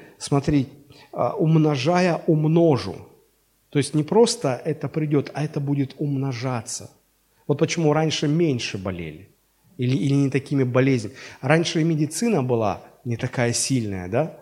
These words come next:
А, вот. А, и если бы все современные болезни были триста, там, тысячу лет назад, ну, наверное, человечество вымерло бы, потому что, ну, невозможно было бы лечить. А тогда не было многих еще болезней современных.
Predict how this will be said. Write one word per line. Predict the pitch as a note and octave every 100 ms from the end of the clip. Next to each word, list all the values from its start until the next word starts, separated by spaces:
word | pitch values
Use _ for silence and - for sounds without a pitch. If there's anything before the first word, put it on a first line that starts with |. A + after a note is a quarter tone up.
| - - - -
А, | D#3 G#2 G#2+ G#2
вот. | G#2 A2 G2 - - - - -
А, | B2+ A2+ A2 A2 A2 -
и | B2
если | A#2 A2+ A#2+ C#3 D3
бы | C3+ C#3 C3+ - - -
все | - E3
современные | - D3 D#3 E3 D#3 D3
болезни | C#3+ D3 D3+ B2+ C3
были | C3 B2 B2 A#2 G#2+ G2+ G2+ A2 A2+ - _ _ _ _
триста, | - D#3+ D#3+ C3
там, | B2 A#2
тысячу | D#3+ C3+ C3+ C3+
лет | C3 C3+
назад, | C#3 D#3+ E3 D#3
ну, | C3 C#3
наверное, | C3+ C#3 C3
человечество | - C3+ A#2+ C#3
вымерло | C3 C#3 A2 F2+ E2+
бы, | E2+
потому | G2 G#2+
что, | - A2+ -
ну, | G#2 A2 A#2+
невозможно | A#2+ A#2+ A#2+ A#2
было | A2+ A2+
бы | A2+
лечить. | B2 - - - - - -
А | -
тогда | - C3
не | C#3+ D#3
было | B2+ A2+
многих | A#2+ A#2+ G#2+ -
еще | -
болезней | G#2 A2+ A2 G2
современных. | - G#2 A#2+ A#2 F2 D2